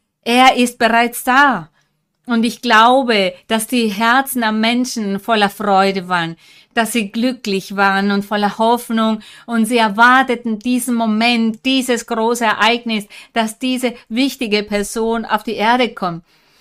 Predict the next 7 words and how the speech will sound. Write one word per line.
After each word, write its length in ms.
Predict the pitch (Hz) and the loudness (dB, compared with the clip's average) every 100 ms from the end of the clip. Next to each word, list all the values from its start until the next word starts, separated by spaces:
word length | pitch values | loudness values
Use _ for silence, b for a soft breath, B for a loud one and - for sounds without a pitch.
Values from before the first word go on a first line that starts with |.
| b | b
Und 300 | 254 240 233 | 0 0 0
seither 640 | 240 226 254 269 254 233 233 | 2 2 2 0 0 2 0
sind 260 | 240 220 | -2 -4
über 280 | 208 202 208 | -2 0 0
zweitausend 680 | 214 202 202 202 196 214 202 | 0 0 0 0 0 -2 -2
Jahre 300 | 202 190 190 | 0 0 -2
vergangen 640 | 196 185 190 196 220 202 | -6 -2 -2 0 -2 -6